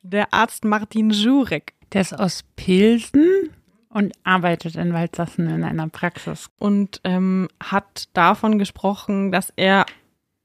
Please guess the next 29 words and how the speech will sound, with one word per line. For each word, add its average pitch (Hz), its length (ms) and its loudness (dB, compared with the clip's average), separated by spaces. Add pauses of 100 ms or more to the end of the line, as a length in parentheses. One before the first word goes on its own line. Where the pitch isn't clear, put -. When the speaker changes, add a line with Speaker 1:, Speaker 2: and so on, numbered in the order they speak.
(100)
Speaker 1:
unter 262 340 4
anderem 170 560 4
einer 196 320 2
der 190 120 2
Gründe 208 520 2 (400)
ist, - 220 -2
weshalb 202 320 0
er 190 100 2
noch 196 220 0
in 190 320 0
Waldsassen 180 480 -2
praktiziert, 220 800 -2 (540)
ähm, 185 320 2
seit 185 320 0
dem 185 360 2 (120)
Angriffskrieg 185 1080 0
der 180 160 0
Russen 233 240 0
auf 180 140 -4
die - 120 -12
Ukraine, 190 720 0
dass 190 160 -2
er 208 160 0
sich 220 260 -4
in 208 180 0
Deutschland 202 880 0 (120)
wesentlich 202 920 0
sicherer 170 400 -4
fühlt, 180 600 -2